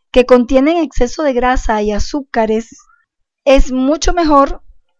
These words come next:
irnos por la parte de los alimentos naturales. Algunos de estos alimentos contienen lo que se llaman calorías vacías.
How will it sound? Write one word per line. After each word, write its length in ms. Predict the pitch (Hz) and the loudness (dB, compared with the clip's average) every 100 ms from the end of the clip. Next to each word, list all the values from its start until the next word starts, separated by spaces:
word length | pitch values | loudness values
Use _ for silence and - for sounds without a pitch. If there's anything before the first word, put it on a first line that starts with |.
| _ _ - | _ _ -2
irnos 500 | 285 269 269 277 269 | 2 2 2 -2 0
por 220 | - 233 | 2 2
la 140 | 220 | 2
parte 320 | - 220 220 262 | 2 2 2 0
de 80 | |
los 140 | 254 247 | 0 0
alimentos 520 | 220 208 208 - 226 - _ | -2 -4 -6 -8 -12 -16 _
naturales. 1000 | 226 226 220 208 196 190 190 - - - _ _ - - - | -2 0 0 2 2 0 -10 -16 -20 -20 _ _ -20 -20 -6
Algunos 400 | - 254 294 359 | -2 0 -2 -2
de 80 | 392 | 0
estos 200 | 359 359 | 2 2
alimentos 800 | 349 320 302 277 269 311 311 - _ _ | 2 2 0 -2 -2 -2 -4 -8 _ _
contienen 640 | - 247 226 269 254 294 330 | -2 -2 0 0 0 0 -2
lo 100 | 294 | -2
que 120 | 226 | -4
se 160 | - 220 | -4 -4
llaman 340 | 220 233 254 | -2 -2 -4
calorías 640 | 269 247 214 214 220 233 | -4 -2 -2 -2 -4 -6
vacías. 840 | 220 226 - 320 339 262 - _ | -4 -2 -2 -4 -4 -6 -12 _